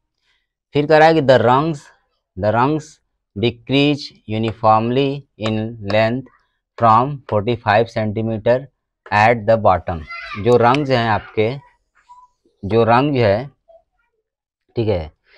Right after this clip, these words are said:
जो रंग्स हैं आपके, उसका फ़ोर्टी फ़ाइव सेंटीमीटर, बॉटम का जो रंग्स का लेंथ है फ़ोर्टी फ़ाइव सेंटीमीटर है, और जो टॉप का है वो ट्वेंटी फ़ाइव सेंटीमीटर है। If the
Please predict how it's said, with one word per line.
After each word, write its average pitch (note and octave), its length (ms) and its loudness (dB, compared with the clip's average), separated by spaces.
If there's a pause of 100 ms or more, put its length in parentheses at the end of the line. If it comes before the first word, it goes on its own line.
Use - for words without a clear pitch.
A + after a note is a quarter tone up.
(360)
जो A2 180 2
रंग्स C3+ 320 4
हैं C#3+ 180 0
आपके, A#2+ 420 2 (1700)
उसका C#3+ 400 6
फ़ोर्टी B2+ 380 2
फ़ाइव C3 300 4 (100)
सेंटीमीटर, C3+ 760 0 (1080)
बॉटम G#2+ 460 2
का B2+ 140 6
जो A#2 180 2 (380)
रंग्स A2 380 -2
का A#2 140 2
लेंथ A#2+ 280 0
है C3 60 -2
फ़ोर्टी A2+ 280 -4
फ़ाइव A2+ 240 0
सेंटीमीटर B2+ 560 -2
है, D3 200 0 (320)
और B2+ 240 6
जो D#3 140 6 (200)
टॉप C#3 420 8
का C3+ 140 8
है A#2+ 300 4
वो B2 140 0
ट्वेंटी A#2+ 320 -2
फ़ाइव G2+ 280 0
सेंटीमीटर D#2+ 640 -10
है। D#2+ 120 -14 (480)
If D#3 120 0
the E3 120 6